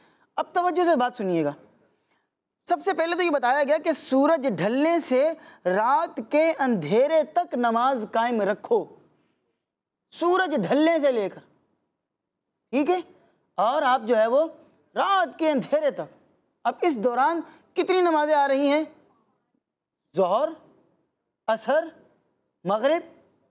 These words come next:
और ईशा। ठीक है, ये चार नमाजें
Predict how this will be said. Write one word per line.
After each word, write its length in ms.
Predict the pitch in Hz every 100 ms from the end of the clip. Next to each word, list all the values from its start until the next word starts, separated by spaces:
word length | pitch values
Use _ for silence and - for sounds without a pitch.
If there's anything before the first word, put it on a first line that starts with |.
| _ _
और 160 | 240 208
ईशा। 280 | 175 151 143 _ _ _ _ _ _ _ _ _ _ 254
ठीक 140 | 285
है, 80 | 320 - _ -
ये 60 | 294
चार 280 | 320 311
नमाजें 360 | 294 254 247